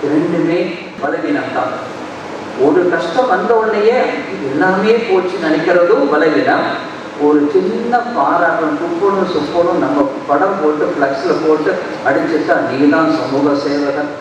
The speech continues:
தன்னை முன்னிலைப்படுத்தும் போது, நான் மட்டும் பின்னே போகவில்லை, என்னுடைய அமைப்பும் என்னுடைய இயக்கமும் பின்னே போய்கொண்டிருக்கிறது. தன்னை முன்னிலைப்படுத்த வேண்டாம். அதுக்கு பதிலா உங்களுடைய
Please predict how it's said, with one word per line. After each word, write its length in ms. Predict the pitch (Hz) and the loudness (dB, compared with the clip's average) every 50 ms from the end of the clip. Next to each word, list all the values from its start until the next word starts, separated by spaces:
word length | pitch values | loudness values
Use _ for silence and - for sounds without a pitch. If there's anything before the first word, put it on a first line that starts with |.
| - - | -10 -8
தன்னை 400 | 175 180 175 - 240 254 262 262 | -6 -6 -6 -6 -2 0 0 0
முன்னிலைப்படுத்தும் 1200 | - - - 160 175 202 208 220 220 208 202 - - - - - 185 180 180 - 175 156 147 - - | 0 -2 -4 -4 -2 -2 0 2 2 4 2 2 2 0 0 2 2 2 2 2 2 2 2 2 2
போது, 560 | 127 117 113 113 117 147 160 175 185 - - - - - - - - - - | 2 2 2 2 2 2 4 4 4 2 2 -2 -6 -8 -10 -12 -12 -8 -6
நான் 380 | - 156 285 349 - - - - | -4 -2 0 0 -2 -2 -2 -2
மட்டும் 480 | - - 202 208 - 262 269 254 247 - | -2 -2 -2 -2 0 0 0 0 0 0
பின்னே 300 | 240 165 180 196 185 180 | 2 2 4 4 4 4
போகவில்லை, 840 | 175 175 151 147 147 147 147 139 135 127 131 135 143 143 143 143 143 - - - - - 127 | 2 2 2 2 2 2 2 2 2 2 2 2 4 4 4 4 2 0 -6 -8 -8 -4 -4
என்னுடைய 480 | 120 120 123 120 120 120 120 120 - | -2 0 2 2 2 4 4 4 2
அமைப்பும் 720 | - - - - - - - - - 190 196 202 196 151 | 2 2 2 2 2 2 0 0 0 0 0 2 2 2
என்னுடைய 380 | 143 - 135 135 131 - - 117 120 117 123 | 2 2 2 2 2 2 2 2 2 2 2
இயக்கமும் 600 | 139 156 180 175 175 170 175 170 175 202 208 - - | 4 2 4 2 0 -2 -2 -2 -2 0 -2 -2 -2
பின்னே 400 | 139 135 135 143 151 151 147 143 143 - | -4 -2 2 4 4 4 4 2 2 2
போய்கொண்டிருக்கிறது. 1300 | 120 143 147 147 - 156 143 143 131 123 - - - - 127 123 - - - 339 - - - - - - - - - - - - - - - - | 2 2 2 2 2 2 4 4 4 2 2 0 0 0 0 0 2 4 4 4 6 6 4 2 2 0 -2 -4 -6 -8 -10 -10 -12 -10 -6 -2
தன்னை 420 | 143 135 139 143 147 151 147 147 | -2 0 0 2 2 2 2 2
முன்னிலைப்படுத்த 1000 | 143 - - - - - - - - - - - - - - - - - - - - | 0 0 -2 -4 -4 -4 -2 -2 0 0 0 0 0 0 -2 -2 -2 -2 -2 0 0
வேண்டாம். 840 | - - 110 110 107 107 113 123 127 123 120 - - - - - - - - - - | 0 0 0 -2 0 0 0 2 2 2 2 0 -2 -6 -8 -10 -12 -12 -12 -12 -10
அதுக்கு 300 | - - - - - - - - | -8 -6 -6 -6 -6 -4 -2 -2
பதிலா 440 | - - - 180 175 - 175 170 - - - - - - - - - | 0 0 2 2 2 2 2 2 0 -2 -4 -6 -8 -8 -10 -8 -6
உங்களுடைய 800 | - - - 254 254 269 269 254 233 - 185 170 156 - - - | -4 -4 -2 -2 -2 0 2 2 2 4 2 2 2 2 2 2